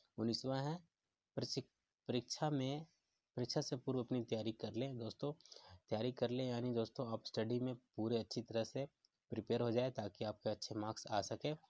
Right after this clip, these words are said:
परीक्षा के समय कोई भी अवांछनीय कार्य ना करें।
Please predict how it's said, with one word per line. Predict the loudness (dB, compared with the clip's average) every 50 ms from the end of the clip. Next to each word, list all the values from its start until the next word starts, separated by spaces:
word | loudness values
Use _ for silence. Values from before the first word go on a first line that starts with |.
| _ _ _ _ _ _ _ _ _ _ 0
परीक्षा | 0 0 2 4 4 4
के | 4 4 0
समय | 0 2 0 0 0 0 -2 -6 -10 _ _ _
कोई | 0 2 2 4
भी | 4 2 2 0 0
अवांछनीय | 0 0 0 2 2 0 -2 -2 -2 -2 -2 -2
कार्य | 2 4 4 4 6 4
ना | 2 2 0 0
करें। | 0 0 0 0 0 -2 -4